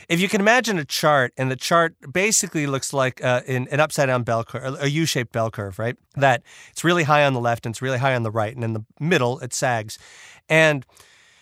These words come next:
you're charting against, uh, two axes. One is effectiveness and one is quality. And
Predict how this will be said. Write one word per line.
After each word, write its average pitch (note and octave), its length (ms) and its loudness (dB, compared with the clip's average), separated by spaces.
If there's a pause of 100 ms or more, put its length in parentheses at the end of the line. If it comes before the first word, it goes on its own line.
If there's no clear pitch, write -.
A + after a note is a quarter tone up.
(100)
you're E3 200 0
charting G3 440 2
against, D3+ 520 0
uh, C3 340 2
two F3 160 -2
axes. C3 380 -4
One D3 480 2
is B2+ 280 -2
effectiveness A#2+ 800 -4
and B2 280 0
one C3+ 300 2
is A#2+ 260 -6
quality. A2 580 -4 (360)
And D3 300 2